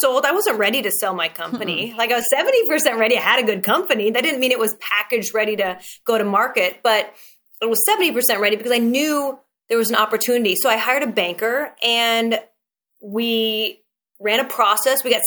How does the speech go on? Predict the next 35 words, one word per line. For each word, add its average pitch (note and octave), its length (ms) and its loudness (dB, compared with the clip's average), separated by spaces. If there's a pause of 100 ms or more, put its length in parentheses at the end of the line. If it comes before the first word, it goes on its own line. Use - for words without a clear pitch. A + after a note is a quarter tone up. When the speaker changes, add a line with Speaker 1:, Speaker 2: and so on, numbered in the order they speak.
Speaker 1:
seven C4+ 260 0
offers A3 520 0
because C#4 200 -2
the C#4+ 80 0
business D4+ 500 0
was F4+ 120 -2
a F4+ 80 -2
great A#3+ 340 -2
company. A3 480 -6
It F#3 60 -8
was F#3 140 -6
built G3+ 180 0
Speaker 2:
Yeah. E3 160 2
Speaker 1:
on A3 320 2 (300)
business B3+ 300 0
bank. E4+ 220 2 (140)
It G#3 60 0
was F3 140 -4 (100)
profitable. G3+ 480 -2
It A3 60 2
was F3+ 120 -2
growing. B3 440 0
It - 40 -4
was B3 140 0
a A3 60 -8
great B3 520 -2 (480)
business. - 460 -2 (100)
And A3+ 140 0
so A#3 100 0
going A#3+ 340 0
through C4 100 -2
that G#3+ 220 2
sale B3 180 2
process, F#3 580 0
I, F#3 360 -2